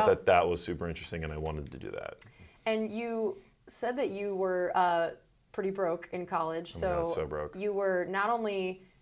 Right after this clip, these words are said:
Speaker 1: doing a biology degree and playing football, but you also had to have part-time jobs, right?
Speaker 2: Yeah, I, <laughs> my God, this is awesome. This is like a memory,
Speaker 1: Yep.
Speaker 2: memory blast. So when I was in high school, I worked at Dairy Queen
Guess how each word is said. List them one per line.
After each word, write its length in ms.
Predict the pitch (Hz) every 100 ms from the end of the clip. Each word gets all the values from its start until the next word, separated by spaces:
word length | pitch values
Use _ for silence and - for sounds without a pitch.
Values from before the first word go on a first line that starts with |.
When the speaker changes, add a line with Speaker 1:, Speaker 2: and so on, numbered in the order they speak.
| _
Speaker 1:
doing 200 | 208 220
a 40 | 208
biology 420 | 190 185 180 185
degree 460 | 170 175 175 170 -
and 280 | 180 180 185
playing 200 | 180 175 170
football, 360 | 175 170 165
but 240 | 160 165 - -
you 200 | 175 180
also 180 | 180 180
had 60 | 170
to 60 | 165
have 120 | 156
part-time 360 | 170 165 160
jobs, 320 | 160 170 143 160
right? 220 | 165 175 - _
Speaker 2:
Yeah, 180 | 92 82
I, 260 | - 82 - -
<laughs> 1080 | - - - - _ _ _ _ _ _ -
my 60 | -
God, 280 | 73 - - _ _ -
this 160 | - 87
is 100 | 80
awesome. 340 | 78 - 69 -
This 100 | -
is 40 | 85
like 140 | 78
a 80 | 76 - _ _ _ _ 78
memory, 440 | 85 80 78 80 - - -
Speaker 1:
Yep. 200 | 95 -
Speaker 2:
memory 320 | 90 85 78
blast. 440 | 76 76 73 - -
So 480 | - 101 87 85 80 - - -
when 100 | 95
I 40 | 95
was 80 | 90
in 60 |
high 120 | 95 98
school, 200 | - 90
I 60 |
worked 220 | 82 87
at 100 | 78
Dairy 240 | 82 80 82
Queen 400 | 98 95 101